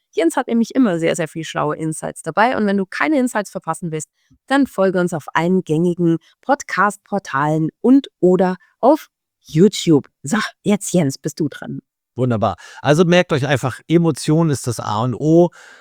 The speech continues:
Speaker 2: Wenn ihr eure Story zusammen mit Bildton, Authentizi-, Authentizität zusammenspielen lässt, äh, dann wird es eine große Sache. Manchmal reicht auch nur eins davon, je nach Thema. Und wenn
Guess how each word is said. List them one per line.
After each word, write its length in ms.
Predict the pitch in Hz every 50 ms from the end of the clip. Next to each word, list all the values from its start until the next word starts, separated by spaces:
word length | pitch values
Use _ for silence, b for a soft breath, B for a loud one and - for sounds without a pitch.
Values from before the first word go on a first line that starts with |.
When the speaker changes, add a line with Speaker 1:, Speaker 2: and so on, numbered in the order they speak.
| B B
Speaker 2:
Wenn 200 | - 120 147 165
ihr 140 | 156 139 131
eure 260 | 131 131 123 113 117
Story 760 | - - - 147 131 143 156 156 156 147 147 151 151 - - 123
zusammen 380 | - - - 123 131 135 143 135
mit 160 | 127 - -
Bildton, 640 | 147 147 165 156 - - - - 151 160 160 160 -
Authentizi-, 760 | - 127 131 - 139 127 - - 127 117 117 - - 135 - _ -
Authentizität 1120 | 104 110 139 160 147 _ - - 143 139 135 - 127 - - 117 104 - - 143 156 -
zusammenspielen 800 | - - 127 120 123 123 139 127 - - _ - 127 120 123 120
lässt, 400 | 117 117 117 113 - - - - - -
äh, 360 | 98 98 101 101 101 98 95 B B B B B B B
dann 400 | 113 123 104 123 139 139 107 98
wird 220 | 120 139 - 135
es 160 | 120 - -
eine 240 | 135 120 113 110 98
große 600 | - - 95 107 120 135 151 - - - 127 113 -
Sache. 680 | - 107 98 92 107 107 120 - - 147 143 143 147 147 _ -
Manchmal 400 | - 110 110 - - 117 107 -
reicht 280 | - 101 101 92 -
auch 160 | - 90 - -
nur 300 | 95 90 82 - - -
eins 380 | 90 95 104 123 127 - -
davon, 500 | - 139 131 - - 151 156 175 196 190
je 220 | 131 101 98 98 98
nach 180 | 92 90 87 -
Thema. 480 | - - 113 113 123 135 143 151 170 170 B B B B B B B B B -
Und 180 | 135 135 135
wenn 160 | 127 143 139